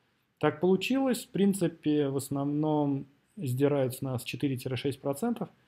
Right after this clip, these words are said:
Не смертельно, нормально. Э, по PayPal, по PayPal есть там нюансы по поводу, а, всяких споров и всего остального. Я вот по своим, а, очкам проиграл спор, неправильно его сделал. А,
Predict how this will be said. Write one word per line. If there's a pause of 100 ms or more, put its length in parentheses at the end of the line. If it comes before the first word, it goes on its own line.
(280)
Не
смертельно,
нормально. (720)
Э,
по
PayPal,
по
PayPal
есть
там
нюансы
по
поводу, (140)
а,
всяких
споров
и
всего
остального.
Я
вот (540)
по
своим,
а,
очкам
проиграл
спор, (400)
неправильно
его
сделал.
А,